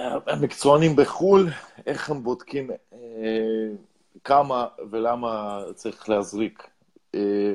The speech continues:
פשוט עושים בדיקות דם, ולפי מספר של טסטוסטרון בדם,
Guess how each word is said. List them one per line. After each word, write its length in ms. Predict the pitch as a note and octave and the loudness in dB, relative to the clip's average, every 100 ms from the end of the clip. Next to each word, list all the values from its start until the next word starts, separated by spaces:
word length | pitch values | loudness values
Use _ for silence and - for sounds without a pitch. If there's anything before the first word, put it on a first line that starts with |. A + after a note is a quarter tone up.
| F#2 | -6
פשוט 260 | G#2 A2+ | -12 -10
עושים 260 | A#2 - C3 | -8 -4 -2
בדיקות 420 | A2 A#2 B2+ A2 | 0 2 4 6
דם, 260 | G#2 F#2+ F#2+ | 4 2 2
ולפי 640 | G2+ G#2+ A2+ C3 B2+ B2+ - | 0 0 -2 -2 0 -2 -4
מספר 600 | G#2+ G2 - A2+ A2 G2 | -10 -10 -2 6 6 6
של 240 | - G2 | 2 -2
טסטוסטרון 720 | - G2 - G2+ - A2 A2 | -2 -4 -4 -2 0 2 2
בדם, 300 | G#2+ G#2 D3 | 2 6 4